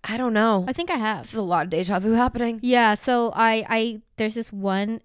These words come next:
Speaker 2: TikTok creator that I follow who is, like, so niche. Like, she may-, she's, like, an artist, and she sells, like, her art or whatever, but she has, like, this,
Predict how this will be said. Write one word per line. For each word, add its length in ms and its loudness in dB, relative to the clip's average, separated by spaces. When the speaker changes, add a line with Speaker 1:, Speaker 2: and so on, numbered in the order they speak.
Speaker 2:
TikTok 560 -6
creator 420 -4
that 140 -4
I 60 -6
follow 340 -4
who 180 -6
is, 300 -4
like, 160 -8
so 340 -6
niche. 540 -10
Like, 320 -10
she 420 -10
may-, 400 -4
she's, 220 -10
like, 100 -2
an 160 -4
artist, 540 -6
and 140 -6
she 140 -8
sells, 540 -6
like, 180 -10
her 240 -10
art 220 -8
or 60 -6
whatever, 400 -6
but 120 -6
she 200 -8
has, 300 -4
like, 140 -4
this, 180 -10